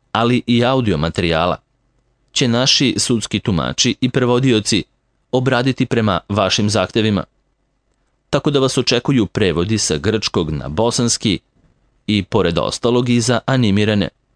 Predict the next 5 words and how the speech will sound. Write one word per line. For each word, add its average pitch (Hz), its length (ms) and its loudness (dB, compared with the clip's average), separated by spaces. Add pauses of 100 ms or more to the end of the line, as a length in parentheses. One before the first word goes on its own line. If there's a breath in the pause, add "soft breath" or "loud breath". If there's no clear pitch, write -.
(120)
dokumentarne, 107 840 0 (360)
igrane 123 500 2
i 80 60 -2 (120)
crtene 87 420 -2
filmove, 95 380 0